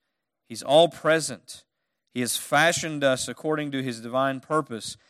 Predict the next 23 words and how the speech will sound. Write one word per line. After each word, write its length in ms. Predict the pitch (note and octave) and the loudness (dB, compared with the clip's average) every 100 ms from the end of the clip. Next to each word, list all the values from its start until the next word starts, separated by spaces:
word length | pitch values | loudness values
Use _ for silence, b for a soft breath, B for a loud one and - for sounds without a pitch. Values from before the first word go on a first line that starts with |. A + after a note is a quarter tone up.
| b - | b -12
and 180 | B2 C3 | -4 -2
this 220 | C3+ A#2+ | -2 -4
knowledge 760 | B2 C3+ D#3+ F3+ C#3+ A#2 - | -4 0 2 2 2 -2 -6
is 320 | B2+ A#2+ A2 | -8 -6 -6
truly 480 | - - F3 D#3+ B2 | -10 -6 -2 -2 -2
wonderful 720 | A#2+ B2 D3 D#3+ D3 - B2+ | -6 0 2 2 -2 -8 -10
and 140 | A#2+ B2+ | -6 -4
overwhelming 680 | C3+ C3 B2 D3 F3+ D#3+ A#2+ | -4 -4 -2 2 2 -2 -8
to 240 | B2 A2 | -8 -6
us, 340 | G#2 A2+ - b b b | -6 -6 -8 b b b
and 140 | - B2+ | -8 -4
the 60 | |
response 640 | A#2+ A#2 - D3 E3+ - - | -4 -4 -2 4 4 4 2
that 180 | D#3+ E3 | 2 4
ought 180 | D#3 | 2
to 80 | - | -2
cultivate 760 | - D#3 D#3 C#3 A2+ A2 A2 F2+ | -4 -2 -2 -4 -6 -6 -6 -6
in 100 | A#2+ | -4
our 160 | A#2 | -2
own 180 | C3 D3+ | -2 -4
hearts 320 | D3+ D3 D3+ | -2 -2 -2
as 120 | B2 - | -10 -10
Christians 720 | D#3+ C#3+ - A2 F#2 - | -6 -6 -8 -16 -16 -20